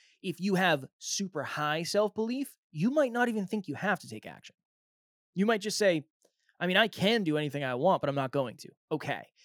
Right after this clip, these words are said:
If you have inaccurate self-worth, so let's just say you have low self-worth, lower than you should, you might not feel like you deserve the results. You might not feel like you belong, uh, as the type of person who is quote unquote successful.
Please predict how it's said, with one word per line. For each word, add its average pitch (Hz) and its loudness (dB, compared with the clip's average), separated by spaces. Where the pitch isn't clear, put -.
If 175 -6
you 214 0
have 170 2
inaccurate 175 -2
self-worth, 156 0
so 147 -4
let's 143 -4
just 151 -10
say 151 -4
you 143 -2
have 127 -6
low 156 2
self-worth, 147 -2
lower 147 0
than 131 -8
you 120 -10
should, 196 0
you 190 2
might 254 2
not 202 -2
feel 185 -2
like 170 0
you 175 -4
deserve 156 0
the 151 -4
results. 151 -2
You 170 0
might 190 4
not 185 -4
feel 196 2
like 160 0
you 170 -4
belong, 151 2
uh, 143 0
as 160 2
the 156 -6
type 165 -2
of 147 -14
person 147 -4
who 139 -4
is 127 -2
quote 135 -2
unquote 127 -6
successful. 175 -2